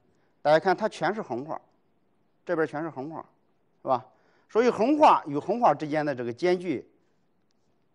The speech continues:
要做到匀排，要把它排匀，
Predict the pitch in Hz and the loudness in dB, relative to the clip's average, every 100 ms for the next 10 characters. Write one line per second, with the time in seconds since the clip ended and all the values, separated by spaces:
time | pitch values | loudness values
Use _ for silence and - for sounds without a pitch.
0 | _ _ - 127 - 170 123 95 - _ | _ _ -6 -6 -2 -2 -2 -4 -10 _
1 | - 113 113 175 196 82 76 _ _ _ | -20 -12 -8 -8 -10 -14 -16 _ _ _
2 | _ _ _ _ _ _ _ _ _ _ | _ _ _ _ _ _ _ _ _ _
3 | _ _ _ _ _ - 123 107 120 123 | _ _ _ _ _ -8 -6 -6 -8 -10
4 | 123 110 | -8 -8